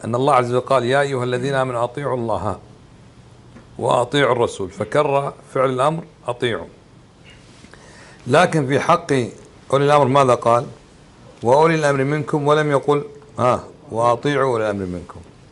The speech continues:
مما يدل على ماذا؟ على أن طاعة، طاعة ولاة الأمر إنما هي مقيدة ما لم تخالف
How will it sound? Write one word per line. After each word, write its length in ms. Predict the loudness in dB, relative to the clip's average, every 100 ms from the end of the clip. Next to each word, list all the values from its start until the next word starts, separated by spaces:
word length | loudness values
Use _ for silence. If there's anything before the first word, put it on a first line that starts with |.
| -20 -20 -20 -20 -20 -10
مما 200 | -2 2
يدل 220 | 2 4 4
على 160 | 4
ماذا؟ 340 | 4 2 0 -4 -18 -20 -20 -20 -20 -10
على 220 | -2 0
أن 220 | 2 2 0
طاعة، 460 | 4 4 4 2 -4 -20 -20 -20 _ -20 -20 -20 -20 -20 -20 -20 -20 -20 -20 -20 -20 -20 -2
طاعة 300 | 4 4 4 0
ولاة 180 | 0 0
الأمر 360 | -2 -2 -2 -4 -18 -20 -16 -4
إنما 240 | -2 0
هي 80 | 0
مقيدة 680 | 0 0 0 2 0 0 -4 -14 -10
ما 260 | -2 2 2
لم 100 | 0
تخالف 400 | -4 0 0